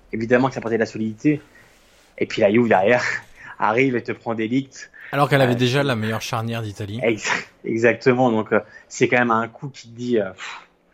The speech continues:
Speaker 1: il y a encore, <laughs> il y a encore du, en Italie, on appelle ça le gap, il y a encore de l'écart
Speaker 2: Ouais.
Speaker 1: entre la Juve et les autres. Il va falloir encore cravacher pour les autres équipes pour, euh, pour combler ce, cet écart. Mais c'est sûr que des coups comme Ramsey, Rabiot, gratuitement, entre guillemets,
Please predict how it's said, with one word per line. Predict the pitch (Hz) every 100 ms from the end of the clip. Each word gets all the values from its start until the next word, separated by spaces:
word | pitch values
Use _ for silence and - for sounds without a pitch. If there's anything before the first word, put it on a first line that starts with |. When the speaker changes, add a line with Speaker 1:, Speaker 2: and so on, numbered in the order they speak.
| _ - - -
Speaker 1:
il |
y | 110
a |
encore, | 117 - 131 113
<laughs> | -
il |
y |
a | 131
encore | 110 - 135
du, | 117 113 104 - - -
en |
Italie, | 110 127
on | 131
appelle | 117
ça | 104 107
le | 107
gap, | 113 120 120 -
il |
y | 110
a |
encore | 98
de | 107
l'écart | 104 110 - 127 113 98 _ - -
Speaker 2:
Ouais. | 92
Speaker 1:
entre | 104 104 - 110
la | 107 107
Juve | 113 120 120
et | 123
les | 113 110 107
autres. | 127 123
Il | 104
va | 101
falloir | 110 104
encore | 104 -
cravacher | - 127 117 110 -
pour | 117 107
les |
autres | 107 -
équipes | 104 - 117
pour, | 113 98
euh, | - - - -
pour | - -
combler | - 117 117 117
ce, | 113 95 98
cet | 113 -
écart. | 110 139 135 - - - - _ - - -
Mais |
c'est | 110 113
sûr | 123
que | 127
des | 117
coups | 113 127
comme | 113
Ramsey, | 127 120 123 - 127
Rabiot, | 117 110 113 127 127 - - _
gratuitement, | 131 120 127 127 143 123 139
entre | 127 - 110
guillemets, | 104 117 127